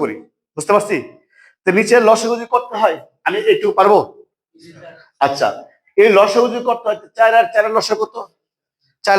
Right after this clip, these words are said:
লিখবো। দেখো, অঙ্ক তো মুখস্থ করা কিছু নাই, স্যার ঢুকে না, মাথায় ঢুকে না। ঢুকে,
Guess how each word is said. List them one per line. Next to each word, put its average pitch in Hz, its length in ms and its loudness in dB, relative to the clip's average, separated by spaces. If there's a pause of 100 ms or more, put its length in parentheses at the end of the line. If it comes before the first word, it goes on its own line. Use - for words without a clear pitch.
লিখবো। 202 260 -2 (1200)
দেখো, 165 220 2 (380)
অঙ্ক 226 200 4
তো 220 120 4
মুখস্থ 208 380 0
করা 202 180 4
কিছু 180 240 -12
নাই, 160 160 2 (420)
স্যার 180 200 2
ঢুকে 180 240 -2
না, 180 120 4
মাথায় 175 240 2
ঢুকে 165 220 -6
না। 147 40 0 (100)
ঢুকে, 190 160 -2